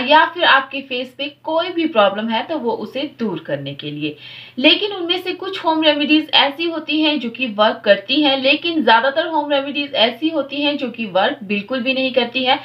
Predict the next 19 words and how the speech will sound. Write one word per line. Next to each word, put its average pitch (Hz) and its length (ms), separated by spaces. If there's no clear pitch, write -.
और 311 200
वो 349 180
videos 359 400
बनाई 269 360
जाती 285 340
हैं 294 240
सिर्फ 302 260
आप 233 240
लोगों 226 220
को 240 220
बेवकूफ 220 500
बनाने 233 360
के 247 160
लिए 247 180
और 262 360
व्यूज 339 300
लाने 156 280
के 160 180
लिए। 156 220